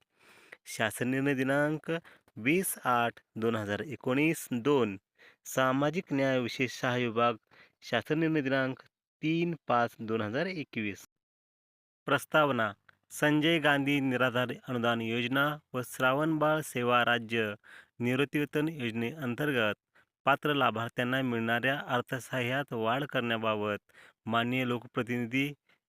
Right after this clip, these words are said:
विविध दिव्यांग संघटना व स्वयंसेवी संस्था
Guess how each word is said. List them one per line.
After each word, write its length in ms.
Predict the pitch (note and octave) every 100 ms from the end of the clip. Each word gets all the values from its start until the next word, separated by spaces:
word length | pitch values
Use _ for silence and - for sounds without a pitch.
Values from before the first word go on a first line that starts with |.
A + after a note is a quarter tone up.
| -
विविध 340 | A#2 B2+ C#3+
दिव्यांग 460 | C#3 A#2 A2+ A#2+ B2
संघटना 580 | - A#2+ B2 B2 C3+ C3+
व 140 | C3+
स्वयंसेवी 540 | B2+ B2 C3 C#3 D3 D3
संस्था 580 | - A#2+ - A2+ G2+